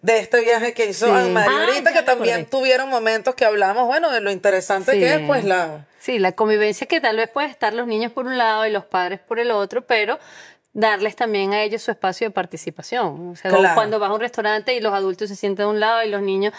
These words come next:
Speaker 2: se sientan incluso en otra mesa, a
Speaker 1: Ujú.
Speaker 2: veces cuando estás en grupos grandes.
Speaker 1: Me lo
Speaker 2: Oye.
Speaker 1: hicieron. Me lo hic-, todavía nosotros no disfrutamos de eso porque tenemos que tener
Speaker 3: Sí,
Speaker 1: encima
Speaker 3: lo
Speaker 1: la
Speaker 3: tenemos que
Speaker 1: mesa.
Speaker 3: tener encima.
Speaker 1: Pero llegará el momento. Siéntense allá.
Speaker 2: Exacto, ya los niños allá les sirven y los adultos aquí.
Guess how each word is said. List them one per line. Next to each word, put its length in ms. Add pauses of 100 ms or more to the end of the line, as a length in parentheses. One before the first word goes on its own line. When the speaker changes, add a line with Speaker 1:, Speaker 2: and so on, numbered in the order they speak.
(120)
Speaker 2:
se 100
sientan 240 (140)
incluso 280
en 60
otra 260
mesa, 340
a 20
Speaker 1:
Ujú. 80
Speaker 2:
veces 160
cuando 160
estás 200
en 120
grupos 260
grandes. 380 (580)
Speaker 1:
Me 100
lo 40
Speaker 2:
Oye. 80
Speaker 1:
hicieron. 640
Me 160
lo 60
hic-, 120
todavía 320
nosotros 320
no 120
disfrutamos 580
de 80
eso 200
porque 220
tenemos 240
que 100
tener 280 (100)
Speaker 3:
Sí, 60
Speaker 1:
encima 280
Speaker 3:
lo 60
Speaker 1:
la 60
Speaker 3:
tenemos 240
que 60
Speaker 1:
mesa. 120
Speaker 3:
tener 180
encima. 380
Speaker 1:
Pero 140
llegará 380
el 60
momento. 460
Siéntense 340
allá. 380 (240)
Speaker 2:
Exacto, 540
ya 140 (100)
los 120
niños 300
allá 220
les 200
sirven 300
y 60
los 100
adultos 380
aquí. 280